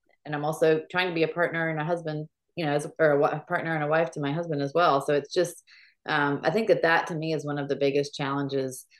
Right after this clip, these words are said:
about being a woman, especially, you know, in this society, we are encouraged to do all those things, right? In this, you know, in this day and age, we're enc-, en-, encouraged to be, uh, working moms. We're encouraged to be, um, you know, to do it all. So it's,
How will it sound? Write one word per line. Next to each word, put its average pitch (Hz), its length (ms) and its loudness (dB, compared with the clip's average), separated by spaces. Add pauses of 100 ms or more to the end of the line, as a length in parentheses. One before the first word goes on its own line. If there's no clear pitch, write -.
(120)
about 143 300 2
being 151 160 -2
a 143 40 -4
woman, 139 360 -4
especially, 277 520 2
you 208 120 -2
know, 151 160 4
in 170 180 4
this 165 180 -2
society, 170 600 2
we 160 100 0
are 147 380 2 (240)
encouraged 175 460 4
to 180 60 2
do 151 140 2
all 139 140 0
those 139 220 -2
things, 113 300 -10
right? 151 340 2
In 165 100 -2
this, 170 180 4 (380)
you 170 100 -2
know, 147 80 2
in 151 80 0
this 170 140 2
day 175 120 4
and 160 100 2
age, 156 220 2
we're 156 160 0
enc-, 165 220 -2
en-, 156 120 -6 (220)
encouraged 165 480 2
to 180 60 0
be, 160 360 2 (340)
uh, 151 360 2
working 175 460 2
moms. 143 400 -4 (100)
We're 156 160 2
encouraged 156 420 0
to - 80 -6
be, 156 340 -2 (320)
um, 139 460 -4 (220)
you 165 100 -2
know, 131 360 -2
to 165 100 -10
do 165 120 2
it 160 80 4
all. 143 320 4
So - 180 0
it's, - 240 -4